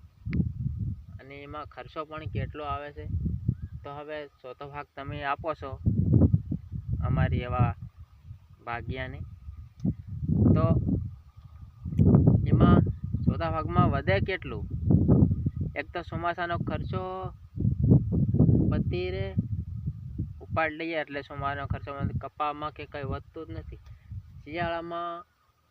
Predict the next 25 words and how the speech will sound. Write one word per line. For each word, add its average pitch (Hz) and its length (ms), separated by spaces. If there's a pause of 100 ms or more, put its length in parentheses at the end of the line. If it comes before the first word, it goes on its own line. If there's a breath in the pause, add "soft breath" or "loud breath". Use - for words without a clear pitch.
(1300)
ચણા 165 400
હોય 135 280
કે 165 100 (120)
જીરું 160 280
હોય, 139 180
ગમે 151 320
એ - 60
હોય, 139 200
પછી 160 320
તકે 143 180 (120)
બધું 131 260
હોય, 165 140 (800)
એટલે - 260
એમાં 175 240
નથી 190 260
પોહાતું 160 320
તો 185 60
નથી 196 400
પોહાતું. 127 460
એટલે 147 220 (1800)
એમાં 147 240
ખોટી 151 360
કોમેન્ટ 160 400
મારવાની 151 520
રહેવા 175 240